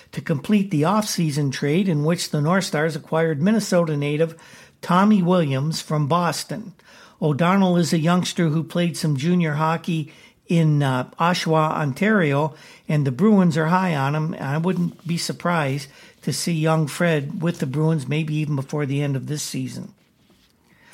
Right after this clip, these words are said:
Montreal left winger Dick Duff said he's recovered from his minor surgery and he'll rejoin the Canadiens shortly. In other injury news, Red Wings winger Larry Jeffrey's career just might be over.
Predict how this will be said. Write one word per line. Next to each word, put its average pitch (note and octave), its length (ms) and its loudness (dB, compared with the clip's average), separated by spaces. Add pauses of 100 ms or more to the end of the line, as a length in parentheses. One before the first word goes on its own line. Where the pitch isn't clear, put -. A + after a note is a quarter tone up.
(340)
Montreal F#3+ 560 4
left D3 320 0
winger D#3+ 300 0
Dick E3+ 340 -2
Duff F3 240 0
said C#3+ 220 -4
he's D#3 240 -2
recovered F3 500 0
from C#3+ 200 -4
his B2+ 120 -4
minor C#3 360 -2
surgery D3+ 640 -4 (340)
and C#3+ 160 0
he'll G3 200 4
rejoin E3+ 480 2
the - 80 0
Canadiens F3+ 760 -2
shortly. F3 640 -2 (800)
In C#3+ 160 -2
other D3+ 260 2
injury E3+ 400 4
news, D3 440 0 (420)
Red D#3+ 260 2
Wings F3 320 2
winger F3+ 480 2
Larry E3+ 480 4
Jeffrey's E3+ 540 0
career D#3 640 0
just D#3+ 320 -2
might C#3+ 240 0
be C#3 160 -2
over. A#2+ 340 -2